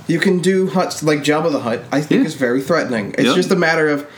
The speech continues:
Speaker 1: they've managed to ruin Hutts by turning them into cartoon characters as opposed to.
Speaker 2: It's true.
Speaker 1: I mean, they're cartoonish. I'm not gonna lie. They're, it's a Muppet, like, in the Endra, but
Speaker 2: Yep.
Speaker 1: um, I think the Hutts are great. I, I, I don't know.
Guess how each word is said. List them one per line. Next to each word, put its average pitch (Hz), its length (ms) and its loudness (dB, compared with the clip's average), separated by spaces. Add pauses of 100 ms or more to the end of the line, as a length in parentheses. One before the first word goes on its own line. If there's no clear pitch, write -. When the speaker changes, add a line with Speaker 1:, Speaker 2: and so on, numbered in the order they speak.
(220)
Speaker 1:
they've 147 240 2
managed 131 480 0
to 131 100 0
ruin 120 500 0
Hutts 107 300 -4
by 107 200 -2
turning 120 380 -2
them 120 120 0
into 117 160 -4
cartoon 139 480 0
characters 110 480 -4
as 110 80 -4
opposed 110 420 -4
to. 110 260 -2
Speaker 2:
It's 107 180 -4
true. 92 360 0
Speaker 1:
I 156 60 2
mean, 175 140 4
they're 170 100 2
cartoonish. - 840 -2
I'm 123 60 0
not 120 140 -2
gonna 98 160 -6
lie. - 240 -8
They're, 123 320 -2
it's 151 180 2
a 156 40 4
Muppet, 139 420 -2 (260)
like, 135 280 0 (220)
in 143 140 2
the 131 120 4
Endra, 110 340 -2 (100)
but 120 220 0 (300)
Speaker 2:
Yep. 147 200 0 (360)
Speaker 1:
um, 110 480 0 (300)
I 139 100 2
think 156 160 0
the 143 60 0
Hutts 143 160 -2
are 170 40 0
great. 233 240 -2 (1040)
I, 123 120 0
I, 120 280 -2
I - 20 0
don't 135 160 0
know. 123 160 -2